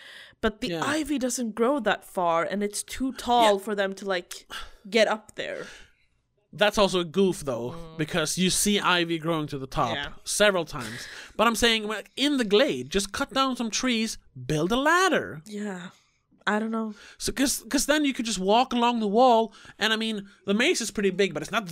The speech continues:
Speaker 2: that big. You could, you could see to the end of the maze.
Speaker 1: And it moves every night, though, so, I mean, it was, but yeah,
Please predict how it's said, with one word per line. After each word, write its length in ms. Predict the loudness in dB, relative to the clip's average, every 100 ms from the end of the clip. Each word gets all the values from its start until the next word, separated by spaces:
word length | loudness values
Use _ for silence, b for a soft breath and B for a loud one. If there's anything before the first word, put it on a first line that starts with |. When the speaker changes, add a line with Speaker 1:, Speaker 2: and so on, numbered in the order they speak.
| -6
Speaker 2:
that 280 | 0 0 -2
big. 140 | -10
You 80 | -6
could, 220 | -6 -6 -6
you 100 | 0
could 140 | 2
see 480 | 2 0 0 0 0
to 100 | 0
the 140 | 0
end 160 | 0 0
of 80 | -2
the 60 |
maze. 580 | 0 -2 -4 -10 -14 -14 B B B B
Speaker 1:
And 140 | -2 0
it 100 | 0
moves 460 | 0 2 0 -2
every 240 | -2 -2 -2
night, 320 | -2 -4 -4
though, 160 | -4 -4
so, 140 | -4
I 40 |
mean, 220 | -8 -8 -8
it 80 |
was, 760 | -8 -10 -12 -14 -14 -14 -16 -10
but 160 | -4 -2
yeah, 320 | 2 4 2